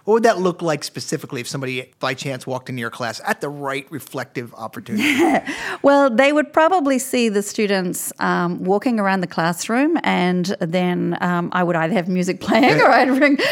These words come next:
Speaker 2: ring a chime or a bell, and they have a process for finding a partner. Maybe they, uh, maybe I'm asking them to form a group of three or four,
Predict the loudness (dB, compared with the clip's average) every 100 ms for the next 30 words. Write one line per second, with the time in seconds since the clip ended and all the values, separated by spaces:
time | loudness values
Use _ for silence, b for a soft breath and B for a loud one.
0 | -2 0 2 4 4 2 2 4 6 6
1 | 6 4 6 4 4 4 6 6 4 2
2 | B B -12 0 2 4 4 2 2 2
3 | 4 4 4 4 4 2 2 2 0 0
4 | -4 -4 -6 -2 -2 0 0 2 0 2
5 | 0 0 0 -2 -2 -2 -2 -2 -2 -2
6 | 0 0 0 0 -2 -4 -2 -2 -4 -4
7 | -4 -2 -4 -4 -6 -8 -6 -4 -2 -2
8 | -2 -2 -2